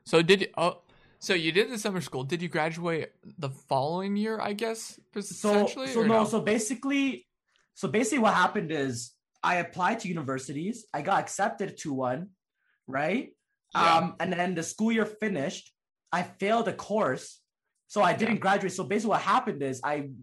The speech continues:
Speaker 2: emailed, messaged, mail, um, emailed them, said, telling them my situation.
Speaker 1: Yeah.
Speaker 2: And they said, um, "If you get the one credit before the summer's over, like, if you get one credit in summer
Speaker 1: Yeah.
Speaker 2: school,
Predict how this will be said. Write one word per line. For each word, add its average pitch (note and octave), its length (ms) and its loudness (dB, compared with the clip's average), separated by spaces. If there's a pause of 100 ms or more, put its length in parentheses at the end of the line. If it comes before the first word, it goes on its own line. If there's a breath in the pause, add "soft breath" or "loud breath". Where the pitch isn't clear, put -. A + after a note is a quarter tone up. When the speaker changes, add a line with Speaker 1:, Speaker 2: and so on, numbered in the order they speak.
(300)
Speaker 2:
emailed, G3+ 460 2
messaged, F3 480 -4
mail, D#3+ 260 -4
um, C#3 300 -4
emailed F#3+ 320 -2
them, D3+ 240 0
said, D#3+ 300 -8
telling F3 180 -4
them E3+ 100 -4
my D3+ 80 -4
situation. C3+ 800 -6
Speaker 1:
Yeah. - 240 -4 (180 loud breath)
Speaker 2:
And D#3+ 140 -2
they F#3+ 140 0
said, E3 500 -2 (380)
um, D3+ 480 4
"If C#3 160 -8
you G#3 80 -2
get F#3+ 260 -2
the F3+ 80 -4
one E3+ 280 -2
credit D#3+ 460 -4 (120)
before E3 340 -4
the D3+ 80 -4
summer's D3+ 380 -4
over, C#3+ 500 -4
like, C3+ 160 -6
if C#3 60 -12
you E3 80 -8
get F#3 120 -2
one D#3 160 -2
credit D#3+ 220 -8
in C3+ 60 -6
summer - 180 0
Speaker 1:
Yeah. - 60 2
Speaker 2:
school, B2 520 -6